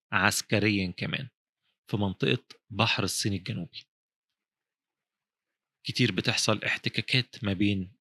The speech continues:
الجيش والبحرية والقوات الجوية الصينية وكل الجيوش بتاعت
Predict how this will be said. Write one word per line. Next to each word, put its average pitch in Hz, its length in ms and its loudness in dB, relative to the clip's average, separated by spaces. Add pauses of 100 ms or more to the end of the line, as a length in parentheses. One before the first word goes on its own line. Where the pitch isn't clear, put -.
(100)
الجيش 95 500 2
والبحرية 92 600 0
والقوات 90 540 -2
الجوية 98 420 2
الصينية 110 580 0 (520)
وكل 123 600 6
الجيوش 107 420 2
بتاعت 101 500 -4